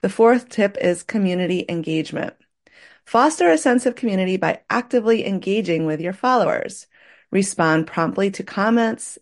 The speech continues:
answer questions, and encourage customers to share their experiences. Consider creating and promoting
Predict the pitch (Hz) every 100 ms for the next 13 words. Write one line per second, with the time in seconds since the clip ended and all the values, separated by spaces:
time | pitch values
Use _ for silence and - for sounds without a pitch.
0 | _ 190 196 196 170 160 - 269 277 233
1 | 226 220 - - 175 180 - 277 302 285
2 | - 190 - 185 180 175 - 175 - 165
3 | 165 - 165 214 226 170 - - - 180
4 | 165 147 - - - - - _ _ _
5 | _ - 190 185 220 208 208 - 180 180
6 | 185 185 165 - 180 165 165 165 170